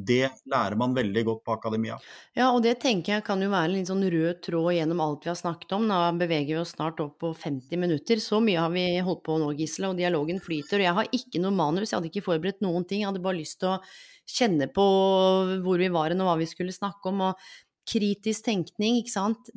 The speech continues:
Speaker 2: For meg så er jo det noe av nøkkelen. Og jeg håper jo for de som hører på også, det betyr ikke at det du tenker er galt, eller, men det er noe med, som du sier, å kunne stoppe opp litt. Hva som gjør at jeg tenker det? Hvor kommer den tanken fra?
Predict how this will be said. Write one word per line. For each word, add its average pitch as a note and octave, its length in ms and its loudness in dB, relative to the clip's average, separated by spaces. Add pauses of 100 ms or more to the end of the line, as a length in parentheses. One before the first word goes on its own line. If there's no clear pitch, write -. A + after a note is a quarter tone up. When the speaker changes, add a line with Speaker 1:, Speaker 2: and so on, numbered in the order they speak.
(400)
Speaker 2:
For G#3 120 -4
meg G3 240 2
så G3+ 160 -4
er E3+ 80 2
jo F3+ 60 0
det E3+ 160 2
noe E3 180 0
av D#3 60 -2
nøkkelen. F3+ 840 -6 (540)
Og F#3 100 0
jeg G3+ 120 4 (120)
håper F3+ 400 0
jo F3 120 0
for F#3 180 -4
de E3 240 -2
som F3+ 360 0 (360)
hører F3+ 300 4
på F3+ 200 -2
også, G#3 220 -2
det G#3 100 -2
betyr F#3 380 -4
ikke G#3+ 140 0
at G#3 120 -4
det E3+ 180 2
du F#3 280 0 (360)
tenker E3+ 460 -2
er F#3+ 160 0
galt, G3+ 540 0
eller, G3+ 220 0 (260)
men G#3+ 100 -2
det G#3+ 80 2
er A3 60 2
noe A3 100 4
med, G#3 200 0
som G#3 120 -2
du G#3 80 -2
sier, G#3 160 -2
å G3+ 80 -4
kunne G#3+ 220 -2
stoppe - 300 -4
opp D3 100 -4
litt. G#3 180 -4
Hva G#3 120 -4
som D4 180 -2
gjør G3+ 140 0
at D#3+ 100 -8
jeg B2+ 140 -8
tenker F3+ 460 -8
det? E3 220 -4 (240)
Hvor A#3 180 0
kommer F3+ 340 -2
den F#3+ 180 -2
tanken D#3 420 -4
fra? F#3 300 0